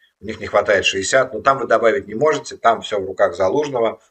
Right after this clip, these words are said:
и в руках наших военных, чтобы цифра округлилась. А каналу Штельман вы добавить можете вполне.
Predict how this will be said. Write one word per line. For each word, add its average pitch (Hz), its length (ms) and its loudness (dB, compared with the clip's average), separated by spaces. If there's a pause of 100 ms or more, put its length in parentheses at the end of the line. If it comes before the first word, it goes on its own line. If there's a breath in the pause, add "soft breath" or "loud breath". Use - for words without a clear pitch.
(140)
и 92 80 -12
в 95 40 -2
руках 98 260 0
наших - 300 -10
военных, 143 440 2
чтобы 113 260 -6
цифра 110 320 -2
округлилась. 101 580 -4 (380 soft breath)
А 110 120 2
каналу 131 340 2
Штельман 123 400 2
вы 151 80 -4
добавить 135 400 4
можете 123 260 0
вполне. 185 480 0